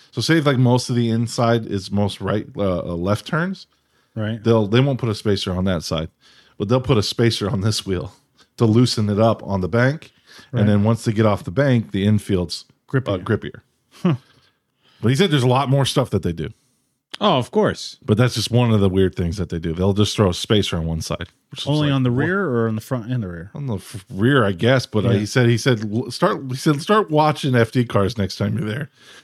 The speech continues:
Speaker 1: <clears throat> There'll be a wheel sticking out on one side
Speaker 2: Way more than the other?
Speaker 1: than the other."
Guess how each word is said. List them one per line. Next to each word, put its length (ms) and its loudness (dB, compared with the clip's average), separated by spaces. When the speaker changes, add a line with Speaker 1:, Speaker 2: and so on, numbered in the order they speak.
Speaker 1:
<clears throat> 160 -6
There'll 320 4
be 100 2
a 60 2
wheel 200 4
sticking 380 0
out 140 2
on 100 -2
one 160 -4
side 400 -4
Speaker 2:
Way 200 0
more 220 2
than 140 0
the 100 0
other? 160 0
Speaker 1:
than 240 0
the 100 2
other." 400 0